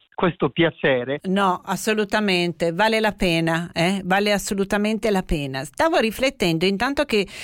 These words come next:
Speaker 2: eh, eh, ti immaginavo, no, aiutare questa giovane mamma a, a, a spostare la, la carrozzina,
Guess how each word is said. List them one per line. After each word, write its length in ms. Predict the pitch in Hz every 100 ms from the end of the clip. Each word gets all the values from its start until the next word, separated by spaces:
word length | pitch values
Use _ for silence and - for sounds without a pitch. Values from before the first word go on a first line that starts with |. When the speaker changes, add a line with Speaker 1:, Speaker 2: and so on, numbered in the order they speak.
| - -
Speaker 2:
eh, 380 | - 202 147 208
eh, 60 | 196
ti 120 | 220
immaginavo, 840 | 214 202 190 208 214 196 170 170
no, 200 | 170 175 -
aiutare 680 | 185 185 180 220 202 180
questa 380 | 170 185 - 180
giovane 480 | 175 208 190 180 175
mamma 560 | 185 196 185 175 170 147
a, 200 | 170 139
a, 320 | 175 147 165
a 40 |
spostare 800 | 151 - 170 - 170 170 165 156 - - -
la, 340 | 170 160 151
la 140 | 160
carrozzina, 760 | 139 170 175 - 226 202 196 220